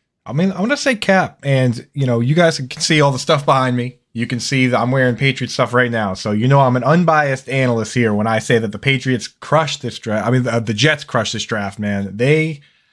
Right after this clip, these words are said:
smoked it, dude. And I will say, I love what the offense is doing with the offensive line, Mekhi Becton, all these guys.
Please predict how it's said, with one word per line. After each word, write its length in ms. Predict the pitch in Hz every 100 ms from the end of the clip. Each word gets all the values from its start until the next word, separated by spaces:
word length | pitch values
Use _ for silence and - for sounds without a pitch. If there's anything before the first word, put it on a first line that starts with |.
| _
smoked 400 | - 131 113 -
it, 140 | 92
dude. 180 | 101 95
And 140 | 117
I 140 | 127 147
will 180 | 170 190
say, 240 | 185 170
I 140 | 120
love 260 | 120 120 160
what 100 | 190
the 60 | 135
offense 400 | 131 139 135 110
is 40 |
doing 460 | 104 120 117 110 107
with 140 | 113 101
the 80 |
offensive 360 | 104 107 101 101
line, 300 | 117 123 120
Mekhi 280 | 107 117 107
Becton, 280 | 107 107 104
all 80 |
these 160 | 104 101
guys. 360 | 104 98 98